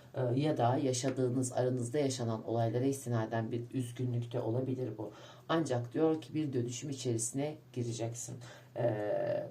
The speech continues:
bu dönüşüm senin kendini toparlamana sebep olacak dedi. Önümüzdeki sürece baktığımda masum olan tarafsın ve bu ilişki içerisinde haklı olan tarafsın. Boşu boşuna tasalanma, boşu boşuna kaygılanma, merak etme, önümüzdeki süreçte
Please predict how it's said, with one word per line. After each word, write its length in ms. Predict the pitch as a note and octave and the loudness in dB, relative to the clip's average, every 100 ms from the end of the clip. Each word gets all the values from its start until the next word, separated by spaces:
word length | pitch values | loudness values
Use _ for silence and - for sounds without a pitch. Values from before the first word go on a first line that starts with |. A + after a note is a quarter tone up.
| E3 | 2
bu 120 | E3+ | 4
dönüşüm 520 | D#3 C3 C3 D#3 D#3 - | 4 2 -2 -4 -4 -4
senin 340 | C3+ B2+ C3+ | -2 0 0
kendini 440 | - A#2 A#2+ A#2+ | 0 0 2 0
toparlamana 680 | C3 C3+ A#2+ A#2 A#2 A#2 A#2+ | -2 -4 2 4 4 2 2
sebep 320 | B2 B2 A#2 A#2 | 0 -2 -2 -2
olacak 460 | G#2 G#2 B2 - | -4 -2 -2 -2
dedi. 240 | G#2 - - - - - - - - | -8 -8 -12 -14 -16 -16 -16 -18 -4
Önümüzdeki 440 | F3 E3+ F3 G3 | -2 -2 0 -2
sürece 360 | - G#3 G3 F#3+ | 0 4 6 6
baktığımda 600 | F#3 F3+ - F#3 F#3 G3+ | 4 2 -2 -4 0 -2
masum 420 | G3+ D#3 D3+ C#3+ | 2 2 0 0
olan 260 | B2 A2+ A2 | 2 2 0
tarafsın 540 | - G#2 G#2 - - A#2+ - | -4 -4 -4 -6 -12 -14 -6
ve 160 | B2 C3 | -4 2
bu 100 | D#3+ | 2
ilişki 340 | D#3 - - | 2 -4 -4
içerisinde 600 | A#2 - A#2 A2 B2 B2 | -4 -2 -2 -2 -4 -2
haklı 380 | D#3+ C3+ C3 B2 | -2 -2 -4 0
olan 280 | A#2 G#2 A2+ | 0 0 -4
tarafsın. 540 | A2+ G#2 A2+ - E3 - - - - | -6 -6 -6 -10 -10 -12 -12 -12 -4
Boşu 220 | - - | 0 0
boşuna 360 | D3 C#3+ C3 A#2+ | -2 -4 -4 -4
tasalanma, 680 | A#2+ C#3+ D3 D3+ D#3 D#3 D#3 | -4 0 4 4 4 0 -2
boşu 200 | C#3 - | -4 -4
boşuna 340 | C3 A#2+ A2 | -4 -4 -8
kaygılanma, 840 | - B2+ B2 C3 C3 D3 D3+ C#3+ C#3 A#2 - - | -6 -2 0 2 0 0 -2 -6 -8 -16 -16 -4
merak 380 | C#3+ D3+ C#3+ - | 0 2 0 0
etme, 260 | E3 - | -2 -2
önümüzdeki 540 | D3 C3+ C#3 B2 - - | -2 0 0 -2 -2 -4
süreçte 640 | - C3 B2 - C3+ D3 | -2 0 0 -2 0 0